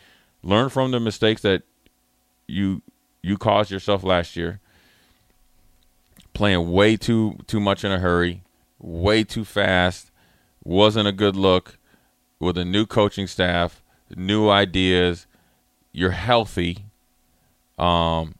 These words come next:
especially coming out of spring, you should be more healthy. They haven't seen a lot of you, so you kinda will be, have that new car effect. This is a great opportunity for him to prove that he's actually a starter or potentially a starter down the road. So,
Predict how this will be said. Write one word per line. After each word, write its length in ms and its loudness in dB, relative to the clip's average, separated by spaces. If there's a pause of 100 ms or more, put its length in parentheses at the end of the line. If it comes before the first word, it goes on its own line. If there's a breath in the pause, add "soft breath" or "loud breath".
(120)
especially 400 -2
coming 320 -2
out 220 2
of 320 -2
spring, 340 -2
you 60 -4
should 180 -8
be 100 -2
more 220 0
healthy. 460 -2 (1120 soft breath)
They 160 2
haven't 320 0
seen 240 -6
a 60 0
lot 240 2
of 80 -2
you, 240 -4
so 120 -8
you 200 -4
kinda 260 0
will 140 0
be, 120 -4
have 140 0
that 100 0
new 160 -4
car 300 2
effect. 420 -2 (640 soft breath)
This 180 -4
is 60 -2
a 60 0
great 240 2
opportunity 520 -2
for 180 -6
him 480 -2
to 100 -6
prove 360 -2
that 140 0
he's 200 -4
actually 440 -2
a 60 -6
starter 560 0
or 140 -2
potentially 520 -6
a 60 -6
starter 300 -2
down 160 -4
the 80 -8
road. 300 -2
So, 240 -4